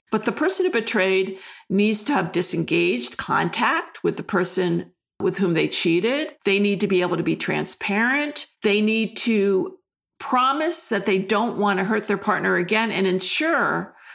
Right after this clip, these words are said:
find ways to ensure that they won't. And this, of course, requires change. They can't be the same person they were,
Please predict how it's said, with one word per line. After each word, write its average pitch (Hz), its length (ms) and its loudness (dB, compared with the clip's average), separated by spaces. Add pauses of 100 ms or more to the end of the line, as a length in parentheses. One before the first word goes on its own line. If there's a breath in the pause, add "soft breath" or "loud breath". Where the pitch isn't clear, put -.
find 220 240 2
ways 226 240 0
to 220 120 -2
ensure 190 800 0 (180 soft breath)
that 202 180 0
they 196 120 2
won't. 233 340 2
And 208 160 2
this, - 420 -4
of 208 120 -4
course, 202 280 -2
requires 185 460 0
change. 269 480 0
They 190 220 2
can't 208 320 -2
be 202 100 4
the 190 100 0
same 180 240 -2
person 170 360 -2
they 156 100 0
were, 127 240 0